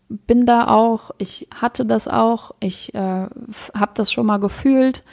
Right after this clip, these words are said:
Ich auch. Ich bin bei dir. Ich bin mit dir. Ich übernehme deine Perspektive darauf. Und wenn du möchtest, erzähl mir genau, was es ist.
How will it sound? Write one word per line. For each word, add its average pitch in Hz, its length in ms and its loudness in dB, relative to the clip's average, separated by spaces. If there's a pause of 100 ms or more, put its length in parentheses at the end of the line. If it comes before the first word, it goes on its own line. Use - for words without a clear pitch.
(720)
Ich - 220 -2
auch. - 260 4
Ich - 200 -8
bin 214 220 2
bei 196 200 2
dir. 180 180 0
Ich 175 140 -4
bin 190 160 0
mit 196 180 -2
dir. 180 140 2
Ich - 240 -6 (280)
übernehme 202 540 2
deine 202 380 0
Perspektive 208 800 -2
darauf. 170 460 -2
Und 185 180 -2
wenn 190 120 2
du 185 80 2
möchtest, 214 600 0 (300)
erzähl 233 340 0
mir 214 160 2
genau, 208 400 2
was 190 160 -2
es 180 140 -12
ist. - 320 -14